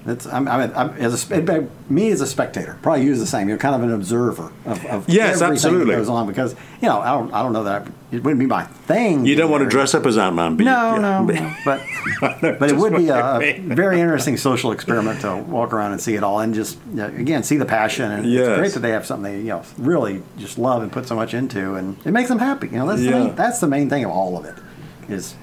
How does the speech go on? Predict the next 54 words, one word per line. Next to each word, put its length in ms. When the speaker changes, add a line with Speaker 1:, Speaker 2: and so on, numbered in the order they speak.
Speaker 1:
is, 420
you 60
know, 120
it's, 100
it's 280
entertainment 540
when 100
you 60
break 220
it 80
down. 280
Speaker 2:
Yeah, 220
we 180
are 160
observers 540
of 160
life, 400
you 140
and 100
I, 140
I 40
think. 160
I 120
feel 180
the 100
same. 300
I, 80
I'll 280
go, 360
I'll, 240
I 80
enjoy 320
very 240
much 300
going 180
down 200
to 80
Key 260
West 420
and, 320
uh, 300
enjoying 500
the 80
Hemingway 520
days 400
and 120
the 60
Hemingway 420
lookalike 480
competition, 560
but 100
I 160
have 160
no, 340